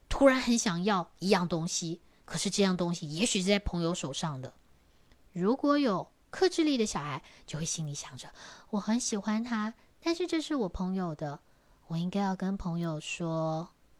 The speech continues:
可以借我玩吗？而不是伸手一把抢过来。那妞妞非常的有克制力，而且啊，妞妞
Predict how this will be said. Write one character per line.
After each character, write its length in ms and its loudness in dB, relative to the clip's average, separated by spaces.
可 140 0
以 100 6
借 220 2
我 180 2
玩 180 0
吗？ 480 0
而 140 -2
不 160 0
是 260 0
伸 280 6
手 160 2
一 140 -2
把 160 -4
抢 240 -6
过 180 -4
来。 260 -8
那 500 -4
妞 200 2
妞 460 2
非 300 -2
常 200 -6
的 80 -4
有 100 -6
克 220 -4
制 200 -6
力， 260 -6
而 180 -8
且 300 -6
啊， 300 -8
妞 280 0
妞 400 -2